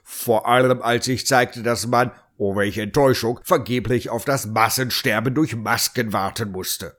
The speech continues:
Bis zum Sommer zwanzig zwanzig sah so oder so alles noch rosarot aus.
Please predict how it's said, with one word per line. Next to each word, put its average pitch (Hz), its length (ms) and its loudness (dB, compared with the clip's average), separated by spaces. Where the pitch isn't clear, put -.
Bis 190 320 0
zum 202 220 -2
Sommer 156 320 4
zwanzig 147 520 -2
zwanzig 95 480 -2
sah 135 300 0
so 160 380 4
oder 202 260 2
so 147 320 0
alles 180 460 2
noch 160 240 2
rosarot 127 600 0
aus. 73 300 -14